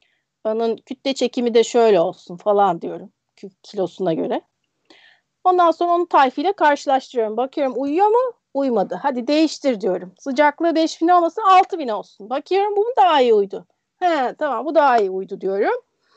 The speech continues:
O zaman atmosferini, atmosferin içindeki çalkantıları, mikrotürbülanslarını, ondan sonra yüzey çekim ivmesini,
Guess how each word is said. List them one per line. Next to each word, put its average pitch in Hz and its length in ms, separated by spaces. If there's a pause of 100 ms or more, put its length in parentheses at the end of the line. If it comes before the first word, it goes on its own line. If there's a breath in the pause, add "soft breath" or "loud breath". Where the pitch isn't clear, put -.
(480)
O 320 100
zaman 294 380
atmosferini, 262 1000 (920)
atmosferin 277 720
içindeki 269 460
çalkantıları, 240 1000
mikrotürbülanslarını, 185 1400 (1120)
ondan 262 340
sonra 240 360
yüzey 254 440
çekim 262 340
ivmesini, 202 640